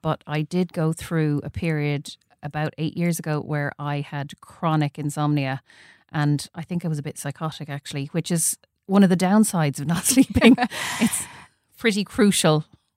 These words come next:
Speaker 2: Yeah, and I, I, very similar to me as well. I had a period in my late twenties of very bad insomnia. Um, and I think it is something that,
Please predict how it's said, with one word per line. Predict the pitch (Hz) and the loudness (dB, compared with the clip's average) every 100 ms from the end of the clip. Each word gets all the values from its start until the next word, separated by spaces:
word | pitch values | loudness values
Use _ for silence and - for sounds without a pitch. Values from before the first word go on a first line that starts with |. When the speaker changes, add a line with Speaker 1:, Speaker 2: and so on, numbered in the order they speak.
| - | -4
Speaker 2:
Yeah, | 208 214 | 2 4
and | 220 | 6
I, | 220 247 226 | 6 6 4
I, | |
very | 190 202 240 | 4 2 2
similar | 226 196 | 2 2
to | 151 - | 2 0
me | 180 170 | 0 0
as | 165 | 2
well. | 180 202 | 2 4
I | 175 | 4
had | 190 170 | 4 2
a | 160 156 _ | 0 -4 _
period | - 165 156 | -4 -2 0
in | 160 | -2
my | 156 | -4
late | 175 208 | -4 -6
twenties | - 214 240 240 196 - 160 | -4 -2 -2 -4 -6 -6 -6
of | 156 147 - | -6 -6 -4
very | 165 185 | 0 0
bad | 180 160 156 | 0 -4 -4
insomnia. | 151 - 156 156 160 156 - - | -8 -6 -6 -6 -6 -8 -10 -4
Um, | 170 170 170 165 170 | 0 2 2 0 -2
and | - 233 | 2 2
I | |
think | 233 392 | 2 -2
it | 311 | 0
is | 269 - | 0 2
something | 233 - 214 190 | 0 0 -2 0
that, | 185 170 - | 0 0 -6